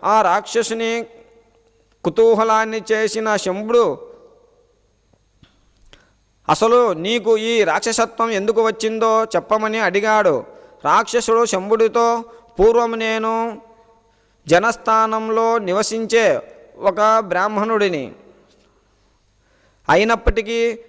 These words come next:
నేను చేయవలసిన ఏ ధర్మకార్యాన్ని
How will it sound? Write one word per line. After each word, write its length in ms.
నేను 380
చేయవలసిన 520
ఏ 320
ధర్మకార్యాన్ని 1300